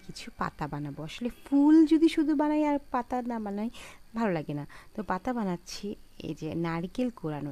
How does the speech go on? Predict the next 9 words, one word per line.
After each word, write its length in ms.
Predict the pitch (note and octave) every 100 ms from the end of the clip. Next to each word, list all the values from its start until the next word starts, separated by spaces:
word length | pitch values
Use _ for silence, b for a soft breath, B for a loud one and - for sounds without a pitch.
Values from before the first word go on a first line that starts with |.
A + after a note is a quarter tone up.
| -
এটা 180 | E3 E3+
নিশ্চয়ই 400 | F3 E3 - E3+
অনেকের 400 | E3 E3 F#3+ E3+
বাসায় 400 | E3+ - F3 D#3+
আছেন। 380 | - A#3+ C4+ C4+
এটা 240 | D#3+ C#3+ C#3+
দিয়ে 120 | D#3 -
খুব 140 | F#3 -
ইজিভাবে 800 | G#3+ B3+ C4 D4+ A3+ F#3 D3+ F3